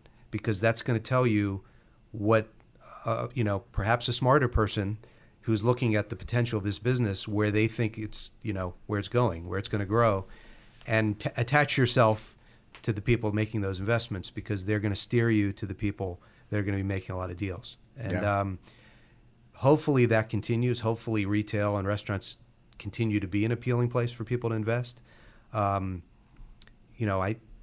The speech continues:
Speaker 1: I think, you know, that, that I don't see that changing. I think that, you know, it's, I think if anything, it's become easier to identify promising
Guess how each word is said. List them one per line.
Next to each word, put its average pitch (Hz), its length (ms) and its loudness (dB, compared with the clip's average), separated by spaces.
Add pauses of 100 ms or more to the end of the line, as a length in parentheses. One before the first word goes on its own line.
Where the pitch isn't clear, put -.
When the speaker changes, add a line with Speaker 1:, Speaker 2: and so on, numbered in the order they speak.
(440)
Speaker 1:
I 110 120 -2
think, 123 600 -2 (760)
you 113 100 -2
know, 104 220 2 (200)
that, 120 340 2 (1400)
that 127 180 0
I 139 80 6
don't 160 180 6
see 135 200 4
that 117 240 4
changing. 95 440 -2 (160)
I 104 100 -6
think 110 320 0
that, 117 200 -4
you 120 80 0
know, 107 140 4
it's, - 240 -2 (260)
I 113 60 -2
think 127 180 2
if 110 100 0
anything, 135 340 2
it's 107 200 0
become 107 460 -2
easier 113 440 2
to 98 140 0
identify 104 600 0
promising 95 840 -4